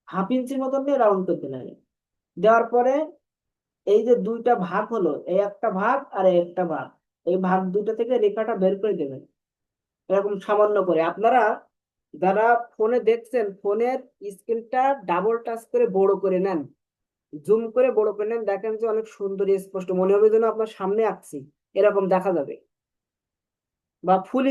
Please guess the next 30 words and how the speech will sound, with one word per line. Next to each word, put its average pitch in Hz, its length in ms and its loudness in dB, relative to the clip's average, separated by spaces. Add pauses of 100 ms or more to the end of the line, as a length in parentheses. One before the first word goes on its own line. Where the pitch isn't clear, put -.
স্ক্রিন 262 300 -4
করে 220 200 6
নেন, 180 140 -2 (580)
দেখবেন 196 340 0
যে 254 60 4 (120)
সুন্দর 220 240 -2 (100)
দেখতে 196 240 -8
পাচ্ছেন, 170 300 -6
তখন 190 260 -4
আর 214 120 -6
ছোট 202 120 -8 (120)
দেখা 170 200 -4
যাবে 135 180 -12
না। - 60 -20 (680)
এরপর 208 240 -2 (100)
আমার 254 140 2 (100)
কাজ 220 160 -4 (160)
কি, 285 120 0 (1900)
এই 214 140 6
জায়গার 247 260 2 (100)
থেকে 269 180 -2 (180)
এখানে 240 280 -2 (220)
সংযুক্ত 202 460 -4 (120)
করা, 185 180 0 (140)
এই 196 120 4
যে 202 60 -2 (100)
সংযুক্ত 180 460 -4
করে 160 180 0
দিলাম, 143 200 -4 (2000)
এই 190 120 6